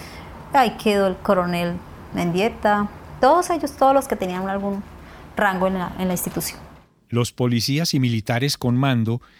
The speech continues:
Speaker 2: estuvieron secuestrados entre once y trece años. Para sus subalternos liberados, la preocupación por ellos fue un peso difícil de sobrellevar.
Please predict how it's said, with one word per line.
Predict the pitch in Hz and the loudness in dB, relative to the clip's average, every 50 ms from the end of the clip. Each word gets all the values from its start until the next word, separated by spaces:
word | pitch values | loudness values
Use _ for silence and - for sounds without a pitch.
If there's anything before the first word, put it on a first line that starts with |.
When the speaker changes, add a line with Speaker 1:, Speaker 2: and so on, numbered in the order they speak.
| - - | -14 -8
Speaker 2:
estuvieron | - 113 - - 123 117 117 120 127 131 143 151 151 | -6 -6 -4 0 0 0 2 2 2 2 2 0 0
secuestrados | - 143 127 - 117 107 - - - 117 117 120 127 139 135 135 | 0 0 -2 -2 -2 -4 -4 -4 -4 -2 -2 0 0 0 0 0
entre | 123 110 - 117 107 110 | -2 -2 -2 -2 -2 0
once | 117 135 151 151 - - 170 170 - - | 2 2 2 2 0 -2 -2 -4 -6 -6
y | 117 107 | -10 -8
trece | - - 123 120 120 - 131 127 131 | -6 -4 -2 -2 -2 0 0 0 2
años. | 135 127 113 98 80 - - - - _ _ _ _ _ _ _ - | 2 2 0 0 -2 -6 -14 -18 -20 _ _ _ _ _ _ _ -4
Para | - 117 120 113 | -2 -2 -2 0
sus | - - 117 - | -2 -2 -2 -2
subalternos | - 120 117 117 110 104 - - 131 123 135 151 151 - | 0 0 0 0 -2 -2 -2 -2 -2 0 0 -2 -2 -2
liberados, | 143 131 117 113 110 107 120 131 135 151 180 - - - _ _ _ _ - _ | -2 0 0 0 0 0 0 0 2 0 0 -2 -6 -12 _ _ _ _ -18 _
la | - 117 113 - | -4 -4 -4 -2
preocupación | 117 117 104 - 127 107 120 110 - 135 131 123 | -2 -2 -2 -2 -4 -4 -2 -2 0 0 0 0
por | - 147 143 | 0 0 2
ellos | 147 143 127 135 139 131 - | 2 0 0 0 -2 -2 -4
fue | - - 127 127 131 - | -4 -2 -2 -2 -2 -2
un | - 131 135 127 | -2 -4 -4 -2
peso | - - 139 135 - - 139 131 | -2 -2 -2 -2 0 0 -2 0
difícil | 117 113 107 - - 139 139 131 - 156 143 | 0 -2 -4 -4 -4 -4 -2 -2 -2 -2 -2
de | 123 120 107 | -4 -4 -4
sobrellevar. | - 110 104 104 101 92 95 98 104 113 110 101 | -4 -4 -4 -4 -4 -4 -4 -4 -4 -4 -4 -4